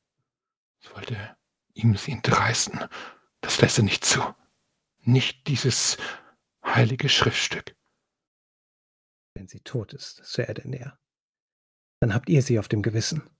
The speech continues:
Speaker 2: Kann ich euch sagen, sagt Sorcha noch zurücktaumelnd, sich dann noch einmal umdrehend zu ihm, als sie schon sich abgewandt hat.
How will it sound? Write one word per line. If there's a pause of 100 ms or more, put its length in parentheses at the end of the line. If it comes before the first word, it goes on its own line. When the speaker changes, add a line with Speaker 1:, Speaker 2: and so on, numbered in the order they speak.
(560)
Speaker 2:
Kann
ich
euch
sagen, (340)
sagt
Sorcha
noch
zurücktaumelnd, (1080)
sich
dann
noch
einmal
umdrehend (120)
zu
ihm,
als
sie
schon
sich
abgewandt
hat.